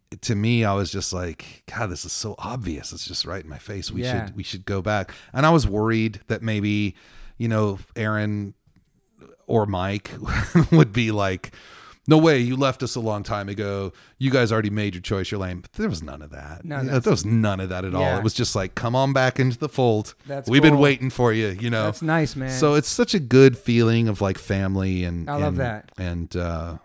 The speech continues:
Speaker 1: and just being around good, decent people that care about what they do, you know?
Speaker 2: Yeah, I would hope that Brett Gurewitz would say that to us one day. Can we go back to Epitaph? I'm sure it would be like that, too. It's been since the nineties since we left there, but, like, that'd be kinda cool to go back to something like that. It'd be cool.
Speaker 1: Yeah, dude.
Speaker 2: Or Hellcat or something like that.
Speaker 1: Yeah,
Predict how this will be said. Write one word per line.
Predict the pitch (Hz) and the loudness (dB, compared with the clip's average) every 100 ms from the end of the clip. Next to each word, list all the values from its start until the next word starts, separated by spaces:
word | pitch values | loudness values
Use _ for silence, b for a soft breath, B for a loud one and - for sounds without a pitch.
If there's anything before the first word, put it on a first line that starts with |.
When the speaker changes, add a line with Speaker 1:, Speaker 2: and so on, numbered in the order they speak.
| _ | _
Speaker 1:
and | 98 92 | -8 -6
just | 117 107 | -8 -4
being | 107 104 | -4 -2
around | 95 95 92 87 - - | -4 -4 -4 -6 -10 -8
good, | 87 85 - | -6 -6 -10
decent | 85 - - | -8 -8 -8
people | - 87 90 87 | -8 -8 -6 -6
that | - | -8
care | - 92 90 | -10 -8 -8
about | 82 - | -10 -12
what | 92 | -12
they | 82 | -12
do, | - 82 82 - _ - | -10 -10 -10 -12 _ -10
you | 139 | -6
know? | |
Speaker 2:
Yeah, | 135 110 - | -4 -6 -4
I | |
would | 160 160 | -2 0
hope | 185 | 0
that | 156 120 | -2 -4
Brett | 143 | -4
Gurewitz | 139 147 131 | -4 -4 -6
would | 120 | -8
say | 139 | -8
that | 123 117 | -8 -8
to | 120 | -8
us | 113 | -8
one | 120 113 | -10 -10
day. | 110 | -10
Can | 107 | -8
we | 120 | -8
go | 113 | -8
back | 110 | -8
to | 117 | -10
Epitaph? | 107 113 107 | -10 -12 -10
I'm | - 160 | -12 -8
sure | 190 | -6
it | 135 | -6
would | |
be | 117 | -6
like | 117 113 | -8 -10
that, | 107 | -12
too. | - 127 - _ _ _ | -10 -10 -10 _ _ _
It's | - | -8
been | 165 | -8
since | 151 135 | -6 -8
the | 123 | -8
nineties | 120 135 127 120 | -6 -4 -4 -4
since | 113 | -6
we | 123 | -4
left | 127 135 | -4 -4
there, | 120 113 | -6 -8
but, | 110 123 | -8 -8
like, | 117 113 _ _ _ _ _ - | -8 -8 _ _ _ _ _ -14
that'd | 156 | -12
be | 180 | -8
kinda | 165 | -8
cool | 165 170 | -8 -8
to | |
go | 139 | -8
back | 135 135 - | -8 -8 -8
to | |
something | - 131 | -8 -8
like | 123 113 | -6 -4
that. | 113 110 | -4 -4
It'd | 127 | -6
be | |
cool. | 120 127 113 107 _ | -8 -6 -8 -10 _
Speaker 1:
Yeah, | 107 151 | 0 2
dude. | 131 98 143 147 | 0 -2 -4 -6
Speaker 2:
Or | 107 | -6
Hellcat | 131 131 139 127 | -6 -6 -8 -10
or | |
something | 117 120 | -10 -10
like | 127 120 | -10 -8
that. | 127 | -2
Speaker 1:
Yeah, | 107 151 139 | 0 2 -2